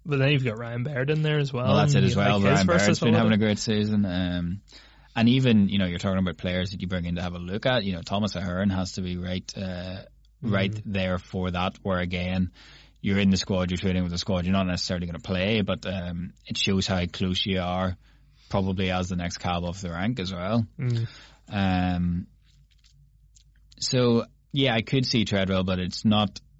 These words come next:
Speaker 2: in the sense that I think he's gonna oust somebody who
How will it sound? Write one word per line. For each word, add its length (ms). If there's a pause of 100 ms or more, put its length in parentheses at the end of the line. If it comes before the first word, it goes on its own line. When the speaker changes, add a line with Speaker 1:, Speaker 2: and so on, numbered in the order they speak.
Speaker 2:
in 100
the 80
sense 280
that 100
I 40
think 140
he's 100
gonna 280 (240)
oust 280
somebody 600
who 580